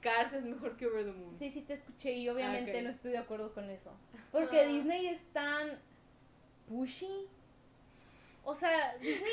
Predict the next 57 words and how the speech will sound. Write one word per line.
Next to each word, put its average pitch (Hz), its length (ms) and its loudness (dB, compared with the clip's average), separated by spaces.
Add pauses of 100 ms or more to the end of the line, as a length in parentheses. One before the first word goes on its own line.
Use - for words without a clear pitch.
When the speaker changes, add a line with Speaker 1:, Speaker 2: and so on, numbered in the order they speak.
Speaker 2:
está 427 140 -2
en - 100 -6
todos 403 280 -2
Speaker 1:
La, 330 80 10
Speaker 2:
lados, 285 300 8
Speaker 1:
la 294 100 8
Speaker 2:
o 277 60 4
Speaker 1:
morra 269 300 8
Speaker 2:
sea. 294 120 8
Speaker 1:
de 302 60 2
que 311 60 2
obsesionada 269 540 4
con 247 120 4
el 240 120 2
trailer 226 300 0
de, 220 580 2 (220)
de 240 480 2
la 214 160 0
siguiente 214 320 -6
princesa 233 380 -6
de 208 120 0
Disney. 185 420 -10 (520)
¿Cómo 247 140 -8
se 254 80 -2
Speaker 2:
No 269 80 -4
Speaker 1:
llama? 311 100 2
Speaker 2:
estoy 330 120 2 (140)
obsesionada, 233 520 -2
nada 226 120 -4
más 220 140 -2
la 285 100 2
vi 240 120 -4
y 226 40 -6
me 262 80 -2
gustó. 247 160 -4
Speaker 1:
¿Cómo 339 120 -2
se 381 140 0
llama? 262 380 -4 (160)
Speaker 2:
Raya. 233 540 -2
Speaker 1:
Raya, 220 420 -2
ándale, 180 380 -8
la 262 80 -4
Speaker 2:
No 277 80 0
estoy 370 180 0
Speaker 1:
Raya. 440 120 4
Speaker 2:
obsesionada, 466 600 12
Lisa, 403 200 4
porque 392 160 2
si 453 140 2
pienso 622 220 0
que 640 80 2
estoy 539 220 8
obsesionada 508 520 4
con 466 280 2
todo, 381 320 6
de 330 160 4
que, 381 560 4